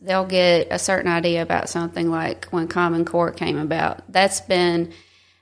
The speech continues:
a huge thing. I don't wanna say recently because it's died down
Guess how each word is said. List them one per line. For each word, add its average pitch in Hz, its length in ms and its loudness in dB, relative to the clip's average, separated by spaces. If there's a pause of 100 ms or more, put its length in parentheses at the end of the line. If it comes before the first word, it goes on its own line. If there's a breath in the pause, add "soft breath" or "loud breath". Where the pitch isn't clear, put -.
(120)
a 175 120 2
huge 233 600 -2
thing. 170 680 0 (260 soft breath)
I 220 140 2
don't 226 120 0
wanna 196 140 0
say 185 240 0
recently 170 560 -2
because 175 400 -2
it's - 240 -6
died 175 340 2
down 170 560 0